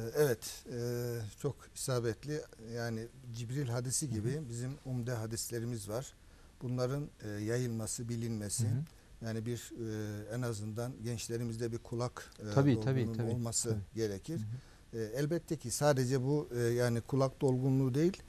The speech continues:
Speaker 1: hayatta da, e,
Speaker 2: Tabii, kullanmak
Speaker 1: akşam
Speaker 2: adına.
Speaker 1: etmesi lazım, yansıması lazım.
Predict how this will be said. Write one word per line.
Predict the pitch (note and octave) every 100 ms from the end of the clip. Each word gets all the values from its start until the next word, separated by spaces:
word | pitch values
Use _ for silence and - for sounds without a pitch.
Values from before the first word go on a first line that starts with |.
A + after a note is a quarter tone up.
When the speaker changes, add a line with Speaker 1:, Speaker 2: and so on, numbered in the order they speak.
| - -
Speaker 1:
hayatta | C3 C#3 C3+ - F#3+
da, | A#2+ F2 -
e, | G#2
Speaker 2:
Tabii, | G#2+ G#2 G2+ G2 F#2+ G#2+
kullanmak | C3+ C#3+ A2 A2+
Speaker 1:
akşam | G#2+
Speaker 2:
adına. | G#2+ A2
Speaker 1:
etmesi | G2+ G#2+ G#2
lazım, | G2+ F#2+ G2+ A2
yansıması | A#2 - G#2+ G#2+ -
lazım. | A2 G#2+ B2+ G3